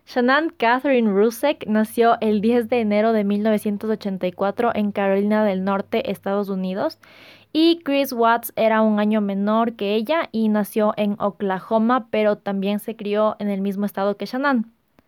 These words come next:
Toda esta historia inició cuando, desgraciadamente, Shanann y Chris se conocieron por Facebook.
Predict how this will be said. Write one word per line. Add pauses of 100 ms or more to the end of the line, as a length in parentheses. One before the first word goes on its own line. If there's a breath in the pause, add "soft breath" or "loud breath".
(300)
Toda
esta
historia
inició
cuando,
desgraciadamente,
Shanann
y
Chris
se
conocieron
por
Facebook.